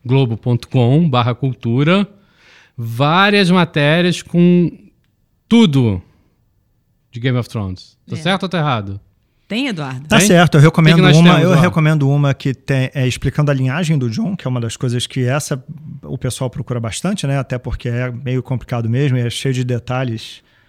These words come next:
Speaker 3: E é uma das partes mais interessantes da história mesmo. A gente tem um infográficozinho legal com as principais mortes,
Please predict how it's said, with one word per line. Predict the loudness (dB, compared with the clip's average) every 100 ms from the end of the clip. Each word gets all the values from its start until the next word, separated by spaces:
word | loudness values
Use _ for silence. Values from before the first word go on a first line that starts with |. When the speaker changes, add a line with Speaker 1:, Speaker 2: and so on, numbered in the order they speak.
| _ -14
Speaker 3:
E |
é | -8
uma | -6
das | -4
partes | -4 -4
mais | -2 -2
interessantes | -2 -4 -4 -8 -8
da | -10
história | -8 -6 -2
mesmo. | -2 -2
A | -2
gente | -2 -2
tem | -2 -2
um |
infográficozinho | -2 -4 -6 -6 -6 -6 -4
legal | -2 -4 -4
com | -4
as | -4
principais | -6 -4 -6 -4
mortes, | -2 -4 -6 -14 -14